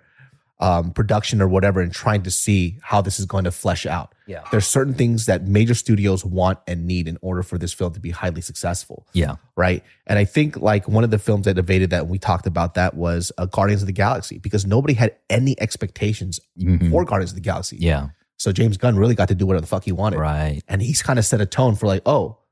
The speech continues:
Speaker 1: we like this tone." And now
Speaker 2: Mm-hmm.
Speaker 1: the other, I feel like this other studios are in the ears of other directors who are doing Marvel films and be like, "Hey, we want it like this.
Speaker 2: Yeah.
Speaker 1: Let's put more jokes in it." <laughs>
Speaker 2: Mm-hmm.
Speaker 1: You know,
Speaker 2: <laughs> Yeah.
Speaker 1: it needs to be a little more funnier, you know,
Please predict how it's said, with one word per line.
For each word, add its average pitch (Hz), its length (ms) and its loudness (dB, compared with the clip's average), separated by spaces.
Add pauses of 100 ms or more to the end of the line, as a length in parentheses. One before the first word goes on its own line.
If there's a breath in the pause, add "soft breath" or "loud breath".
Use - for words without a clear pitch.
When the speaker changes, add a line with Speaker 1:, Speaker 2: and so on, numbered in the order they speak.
(160)
Speaker 1:
we 117 140 2
like 120 300 0
this - 160 -4
tone." 85 320 -6
And 87 140 2
now 104 140 2
Speaker 2:
Mm-hmm. - 120 2
Speaker 1:
the - 120 -2
other, 117 480 2 (340)
I 120 100 4
feel 151 160 4
like 123 160 4
this 110 220 0
other 135 160 4
studios 113 460 2 (100)
are 104 220 2
in 123 180 4
the 110 140 0
ears 117 280 4
of 107 200 0
other 117 160 4
directors 104 500 0
who 110 140 -2
are 98 60 4
doing 131 320 4
Marvel 95 200 2
films 98 220 -2
and 92 60 -4
be 101 80 -2
like, 87 140 -2
"Hey, 107 140 -2
we 104 120 -4
want 170 200 -4
it - 140 -8 (120)
like 92 220 -6
this. - 280 -8 (120)
Speaker 2:
Yeah. 82 200 -2
Speaker 1:
Let's 151 120 2
put - 200 -2
more 160 120 4
jokes 101 380 0
in - 100 -4
it." - 140 -20
<laughs> - 140 -12
Speaker 2:
Mm-hmm. 160 640 6
Speaker 1:
You 208 80 8
know, 147 80 8
Speaker 2:
<laughs> - 40 8
Yeah. 104 260 2 (120)
Speaker 1:
it 180 80 6
needs 254 180 6
to 190 120 4
be 160 140 6
a 135 80 6
little 123 220 4
more 113 160 4
funnier, 92 480 0 (460)
you 110 80 4
know, 95 160 4